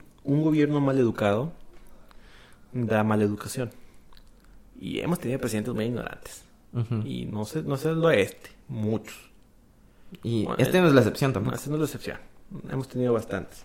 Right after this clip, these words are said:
Speaker 2: Ujú.
Speaker 1: Un sistema mal educado da mala educación. Una mala educación no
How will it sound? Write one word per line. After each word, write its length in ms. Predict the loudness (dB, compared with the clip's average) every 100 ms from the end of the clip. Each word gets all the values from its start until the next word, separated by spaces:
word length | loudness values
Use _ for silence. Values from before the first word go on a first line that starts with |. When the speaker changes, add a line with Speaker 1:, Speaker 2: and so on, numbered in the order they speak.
| -10
Speaker 2:
Ujú. 280 | -6 -4 -4 -6 -8
Speaker 1:
Un 140 | -4 -2
sistema 540 | -2 -2 0 -2 -4 -12 -8
mal 160 | -2 0
educado 460 | 0 0 0 0
da 80 | 0
mala 180 | 0 -2
educación. 500 | -2 -6 -6 -6 -4
Una 160 | -2
mala 200 | 0 0
educación 560 | 0 -2 -6 -6 -4 -4
no 340 | -4 -4 -8